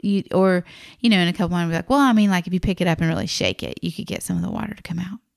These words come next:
And I'm like, "You're right. You're right. If, if we shook it, some of the water would come out." And I begin to connect how God has made their heart full of emotion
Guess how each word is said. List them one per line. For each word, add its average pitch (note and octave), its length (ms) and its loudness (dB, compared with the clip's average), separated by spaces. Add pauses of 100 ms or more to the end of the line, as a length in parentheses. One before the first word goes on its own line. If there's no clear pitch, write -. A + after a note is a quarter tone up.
(120)
And E3+ 80 -2
I'm E3 40 -2
like, E3+ 200 -6
"You're D#3+ 100 0
right. - 300 -2 (100)
You're F#3 180 2
right. - 180 -2
If, - 220 -10 (320)
if F#3 220 0
we A#3 100 6
shook A#3+ 340 0
it, D#3 300 2 (520)
some B3+ 260 2
of A3+ 80 4
the F#3 80 2
water D#3+ 280 2
would D3+ 140 -4
come E3+ 180 -6
out." - 200 -10 (1500)
And G#3+ 500 2 (1300)
I D#4 640 -4 (500)
begin A3+ 480 2
to B3 100 -4
connect - 920 -2 (1900)
how A3+ 320 0
God G3 340 0
has F3+ 220 -2
made F3 220 0
their F3 160 0
heart - 320 -6
full F3+ 300 0
of F#3+ 80 0
emotion F#3+ 680 0